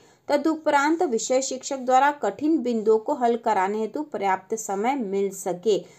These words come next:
तो आपकी उत्तर पुस्तिकाएं भी चेक होगी।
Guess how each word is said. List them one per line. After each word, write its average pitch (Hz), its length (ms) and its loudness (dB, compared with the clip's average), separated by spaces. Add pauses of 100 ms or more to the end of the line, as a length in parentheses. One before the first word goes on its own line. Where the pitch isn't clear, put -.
(180)
तो 330 60 0
आपकी 302 440 2 (300)
उत्तर 269 420 -2
पुस्तिकाएं 240 680 2
भी 214 300 -2
चेक 220 440 0
होगी। 240 480 0